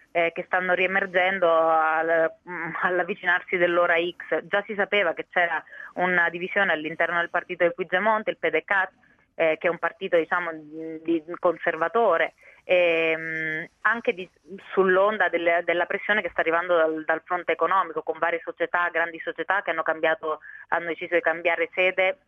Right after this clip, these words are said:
e trasferirsi dalla Catalogna a altre parti della, della Spagna. E poi ci sono divisioni tra, eh, appunto Junts pel Sì e la cup, che è questo partito anticapitalista e secessionista che ha un po' dettato il passo della roadmap indipendentista negli ultimi mesi,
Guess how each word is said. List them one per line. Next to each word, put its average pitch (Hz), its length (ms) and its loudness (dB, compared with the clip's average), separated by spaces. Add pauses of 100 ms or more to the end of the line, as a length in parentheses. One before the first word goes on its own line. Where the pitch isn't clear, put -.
(120)
e 170 180 -2
trasferirsi 165 600 -4
dalla 165 200 0
Catalogna 165 480 0
a 151 60 0
altre 156 200 -6
parti 160 300 -6
della, 151 640 0
della 165 300 0
Spagna. 151 480 -2 (360)
E 208 120 0
poi 269 180 0
ci 226 140 -10
sono 185 160 2
divisioni 208 680 -2
tra, 180 380 0
eh, 156 580 0
appunto 165 400 -2
Junts 185 240 -4
pel 190 180 -2 (120)
Sì 247 180 4
e 214 120 2
la 170 180 0
cup, - 280 -2
che 165 120 0
è 156 40 -10
questo - 240 -6
partito 175 520 0 (220)
anticapitalista 185 880 -4
e 165 60 -18
secessionista 214 680 -2
che 185 100 0
ha 175 40 2
un 185 120 -4
po' - 80 -4
dettato 214 400 -2
il 185 160 -4
passo 196 460 0
della 156 360 2 (200)
roadmap 185 460 0
indipendentista 175 760 -2
negli 170 200 -4
ultimi 175 360 -2
mesi, 214 340 -2